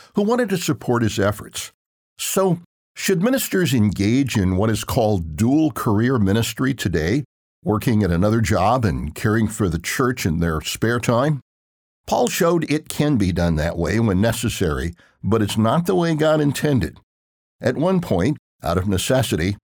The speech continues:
I pastored that way for about two years, and I can tell you from experience, the quality of my pastoral care was severely diminished.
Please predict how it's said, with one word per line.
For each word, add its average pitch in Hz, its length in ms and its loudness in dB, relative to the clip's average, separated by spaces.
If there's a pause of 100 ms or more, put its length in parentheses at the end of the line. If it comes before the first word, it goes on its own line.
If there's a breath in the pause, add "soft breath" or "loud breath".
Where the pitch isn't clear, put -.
(260)
I 185 140 2
pastored 95 500 -2
that 82 220 -2
way 80 180 -4
for - 220 -2
about 90 280 -2
two 107 220 0
years, 90 460 -2 (180)
and 87 160 -2
I 95 120 0
can 98 200 0
tell 127 240 0
you 156 140 0
from 160 200 -2
experience, 160 800 -2 (320 soft breath)
the 87 100 -2
quality 135 540 0
of 127 100 0
my 127 180 2
pastoral 110 680 -2
care 92 420 -2
was 87 180 -2
severely 92 600 -2
diminished. 85 580 -2